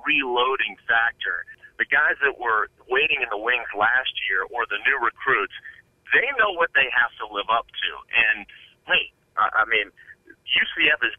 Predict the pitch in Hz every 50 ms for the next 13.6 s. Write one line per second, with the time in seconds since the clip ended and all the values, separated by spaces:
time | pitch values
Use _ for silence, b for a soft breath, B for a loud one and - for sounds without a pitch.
0 | - - 123 127 147 160 143 123 120 117 120 123 120 110 101 98 95 92 - -
1 | - - - - - 135 131 127 127 131 123 117 107 104 - - 107 107 107 101
2 | 95 90 90 - - - 110 113 107 107 107 - - - 107 101 95 95 95 98
3 | 107 107 98 90 92 - - - - 98 95 92 90 87 85 87 87 82 82 -
4 | B B B B B B 110 123 - 170 151 - - 127 131 127 127 127 127 -
5 | - 113 117 120 117 - 123 117 113 110 104 107 107 110 - _ - 120 113 113
6 | 123 131 - 101 107 117 - 135 131 - - 123 123 - 123 120 - - - -
7 | - 120 120 113 113 120 120 120 117 117 - - - - - 107 107 107 110 113
8 | 120 127 b b b b b b - - 113 117 117 117 113 113 113 110 104 104
9 | 104 98 98 98 107 113 113 B B B B B B _ - 131 143 160 202 233
10 | 254 269 247 220 202 - - - - - 165 147 - - - _ 139 139 135 131
11 | - _ 120 117 120 123 - - 113 110 107 101 - - - - - - - 101
12 | 110 120 127 147 156 - 110 95 90 90 - - _ _ _ - - 120 110 104
13 | 101 104 120 151 - - - 104 98 95 92